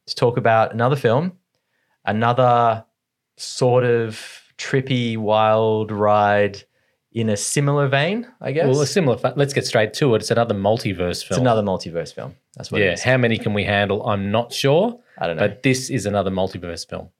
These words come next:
Speaker 1: We actually have a slightly different format.
Speaker 2: Well, we've
Speaker 1: You
Speaker 2: got a,
Speaker 1: again?
Speaker 2: we've got a guest.
Speaker 1: <laughs> We've got a guest.
Speaker 2: Holy Skelito,
Speaker 1: That's,
Speaker 2: Batman.
Speaker 1: that is right. And the guest is Mike Barry, who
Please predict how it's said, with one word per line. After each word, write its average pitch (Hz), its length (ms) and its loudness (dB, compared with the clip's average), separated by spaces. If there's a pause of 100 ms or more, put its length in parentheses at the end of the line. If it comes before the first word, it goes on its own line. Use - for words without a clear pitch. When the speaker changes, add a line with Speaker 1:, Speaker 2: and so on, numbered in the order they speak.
(100)
Speaker 1:
We 110 100 0
actually 123 220 0
have 113 180 2
a 92 40 -10
slightly 101 540 0
different 95 380 -6 (220)
format. 101 380 0 (180)
Speaker 2:
Well, 139 140 0
we've 147 120 -2
Speaker 1:
You 131 80 2
Speaker 2:
got 175 100 4
a, 165 40 4
Speaker 1:
again? 156 280 -4
Speaker 2:
we've 151 200 -2
got 160 160 2
a 139 80 0
guest. 220 680 0
Speaker 1:
<laughs> - 40 -10
We've 254 140 -6
got 220 160 -4
a 175 60 -6
guest. - 540 -8 (800)
Speaker 2:
Holy 139 720 0 (240)
Skelito, 131 640 0
Speaker 1:
That's, 104 100 2
Speaker 2:
Batman. 160 420 2
Speaker 1:
that 120 240 4
is 110 120 -2
right. 113 360 2
And 120 360 -2
the 123 100 -6
guest 143 440 -6
is 120 180 -6
Mike 117 420 -4
Barry, 117 540 0
who 120 540 -2